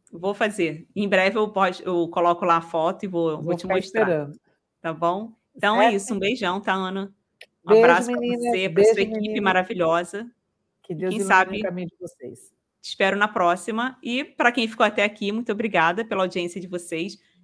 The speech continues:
Speaker 1: Não esqueçam, pessoal, de compartilhar essa live, de deixar o seu comentário aqui. Like também é muito importante. E na semana que vem eu volto aqui com mais uma convidada especial, tá bom? Tchau, tchau. Tchau,
Speaker 2: Tchau,
Speaker 1: Ana.
Speaker 2: tchau.
Speaker 1: Fica com Deus.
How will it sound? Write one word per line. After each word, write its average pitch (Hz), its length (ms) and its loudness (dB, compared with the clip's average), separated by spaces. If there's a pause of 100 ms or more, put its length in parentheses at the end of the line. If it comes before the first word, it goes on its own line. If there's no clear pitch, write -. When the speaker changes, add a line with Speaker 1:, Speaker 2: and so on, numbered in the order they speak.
Speaker 1:
Não 214 120 -2
esqueçam, 226 460 0
pessoal, 214 300 0
de 196 100 -8
compartilhar 208 540 -2
essa 190 200 -6
live, 175 460 -2
de - 180 -18
deixar 196 300 0
o 214 60 0
seu 208 120 -8
comentário 180 500 -4
aqui. 190 300 -10 (400)
Like 202 360 2
também 190 240 0
é - 20 2
muito 185 220 -6
importante. 190 800 -8
E 240 80 -6
na 262 100 -4
semana 269 400 -2
que 294 100 -6
vem 214 180 -2
eu 214 40 -4
volto 196 260 -2
aqui 202 160 -8
com 208 120 -12
mais 190 280 -2
uma 196 100 -6
convidada 196 360 -8
especial, 196 640 -4
tá 170 80 -20
bom? 175 340 -6 (500)
Tchau, 190 260 -2
tchau. 180 480 0
Tchau, 196 220 0
Speaker 2:
Tchau, 202 60 -4
Speaker 1:
Ana. 202 280 0
Speaker 2:
tchau. 190 200 0
Speaker 1:
Fica 190 140 -14
com 214 100 -10
Deus. - 480 -12